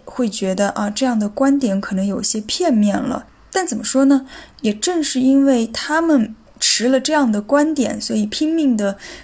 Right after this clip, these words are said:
呃，要证明环境对人的影响，才让我们看到说原来，哦，我们的行为真的是会受到那么多，那么多，包括环境，包括他人的这样的影响。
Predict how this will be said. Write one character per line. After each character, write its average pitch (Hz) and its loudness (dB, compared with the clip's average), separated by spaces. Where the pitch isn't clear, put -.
呃， - -6
要 240 0
证 302 0
明 208 2
环 196 -4
境 262 0
对 277 0
人 220 0
的 240 0
影 220 2
响， 208 -2
才 - -4
让 294 4
我 226 2
们 202 -6
看 339 0
到 202 -2
说 226 -4
原 202 0
来， 247 0
哦， 240 -2
我 196 -2
们 202 -6
的 208 -6
行 214 -4
为 233 0
真 330 -4
的 330 0
是 - -4
会 208 -4
受 214 -4
到 208 -4
那 339 2
么 262 2
多， 202 -2
那 208 2
么 190 -6
多， 202 -4
包 214 -2
括 214 -6
环 202 -4
境， 226 0
包 233 0
括 233 -6
他 277 -2
人 208 0
的 196 -2
这 220 -6
样 196 -2
的 190 -4
影 190 0
响。 - -2